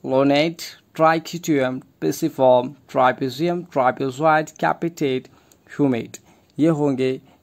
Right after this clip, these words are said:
ये किन के नाम हैं? ये कार्पल बोनस के नाम हैं। आप इस ट्रिक को जब याद करोगे तो आपको ईजीली ये याद हो जाएंगे। ये हैं कार्पल बोनस की ट्रिक। Thank you। अगर अच्छा लगा मेरा वीडियो तो सब्सक्राइब करना मेरी चैनल।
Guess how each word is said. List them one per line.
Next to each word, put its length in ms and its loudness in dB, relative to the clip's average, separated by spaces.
ये 60 0
किन 200 -2
के 160 0
नाम 260 2
हैं? 240 -8
ये 100 -2
कार्पल 480 0
बोनस 340 -6
के 140 -6
नाम 280 -4
हैं। 100 -6
आप 260 0
इस 260 -8
ट्रिक 180 0
को 140 -4
जब 160 -2
याद 280 4
करोगे 520 -2
तो 80 -2
आपको 300 0
ईजीली 600 0
ये 160 2
याद 380 0
हो 200 -6
जाएंगे। 540 -6
ये 140 4
हैं 260 -4
कार्पल 360 0
बोनस 360 -10
की 180 -10
ट्रिक। 260 -12
Thank 280 0
you। 160 -8
अगर 400 -6
अच्छा 260 -2
लगा 260 8
मेरा 260 4
वीडियो 440 -2
तो 100 -6
सब्सक्राइब 580 -6
करना 420 -8
मेरी 180 -4
चैनल। 300 -14